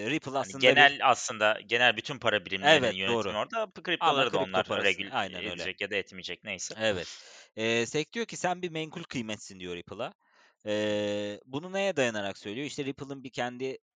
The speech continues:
Speaker 1: fi-, aslında Ripple Labs diye bir firma var. Bunun sahibi, S E O'su var. Eee, <laughs> C E O'su var. Brad Garlinghouse.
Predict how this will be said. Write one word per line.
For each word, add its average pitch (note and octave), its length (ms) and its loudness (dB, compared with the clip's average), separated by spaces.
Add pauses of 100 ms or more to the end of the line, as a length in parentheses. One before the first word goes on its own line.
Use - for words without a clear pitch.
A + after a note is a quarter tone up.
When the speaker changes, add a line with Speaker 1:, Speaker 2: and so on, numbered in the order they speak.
(180)
Speaker 1:
fi-, A2 520 -8
aslında A#2+ 420 -4
Ripple B2+ 280 -4 (100)
Labs - 300 -2
diye G#2+ 160 -6
bir G#2 60 -12
firma A2+ 380 -4
var. F#2+ 240 -4 (360)
Bunun A#2 280 -4
sahibi, A2+ 640 2
S - 180 -10
E - 20 -6
O'su A#2 200 -6
var. G2 300 -2 (160)
Eee, E2 320 -16
<laughs> - 340 -18
C C3 100 -6
E B2+ 60 0
O'su A#2+ 220 -6
var. G#2+ 240 -2 (320)
Brad A#2 300 2
Garlinghouse. A#2 920 0